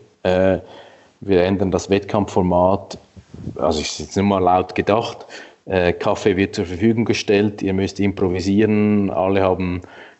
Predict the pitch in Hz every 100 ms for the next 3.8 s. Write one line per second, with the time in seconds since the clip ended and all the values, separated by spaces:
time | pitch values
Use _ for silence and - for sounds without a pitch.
0 | - 92 - 98 98 95 95 - 95 95
1 | 101 107 110 113 101 - 101 98 - 104
2 | 95 - 95 87 104 104 104 98 95 101
3 | - - 101 92 90 95 92